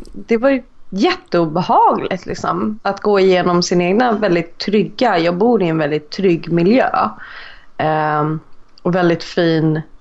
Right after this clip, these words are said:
kommun på det sättet. Och vi hade ett par flyktingboenden. Och det var ju ganska konstig känsla för min del att,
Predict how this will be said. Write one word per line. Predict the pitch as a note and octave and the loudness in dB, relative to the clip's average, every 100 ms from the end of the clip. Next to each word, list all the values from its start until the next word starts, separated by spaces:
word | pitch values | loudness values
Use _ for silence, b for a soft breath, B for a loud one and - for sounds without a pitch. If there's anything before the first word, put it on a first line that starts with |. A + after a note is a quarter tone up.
| - - - - | -20 -18 -18 -12
kommun | - D#3+ B2 E3 G#3 C#4 - - - - | 0 2 4 4 2 0 -4 -18 -20 -6
på | - | -2
det | F3 - | -2 -2
sättet. | - - - - - B B B B B - | -4 -4 -2 -4 -6 B B B B B -4
Och | B3+ D4 | 0 2
vi | D#4+ | 2
hade | D#4 G#3+ | 2 2
ett | G#3+ | 0
par | G#3+ F3 | 0 0
flyktingboenden. | E3+ F3 - D#3+ F3 D4 G#3+ B2 - G#1+ G3 - - - - - - - - - | -2 -6 -4 -4 0 0 0 -4 -4 -4 -6 -10 -20 -20 -20 -20 -20 -20 -20 -6
Och | G3 | -2
det | F#3 | 0
var | F#3+ B3 | 2 2
ju | C4 | 2
ganska | B3 C4 B3+ - F#3+ F#3 F3+ F3+ B B B | 2 -2 -4 -2 0 0 -2 -6 B B B
konstig | - B3 G#3 F3+ G3+ | -4 0 0 0 -2
känsla | - G#3 F#3+ D4 | 0 0 0 -2
för | D4 A3+ | 2 2
min | C4+ C#4 F#3 | 4 4 2
del | G2+ G#3+ B3+ B B B B | 0 -2 -2 B B B B
att, | - F#3+ - - - | -4 -4 -4 -14 -20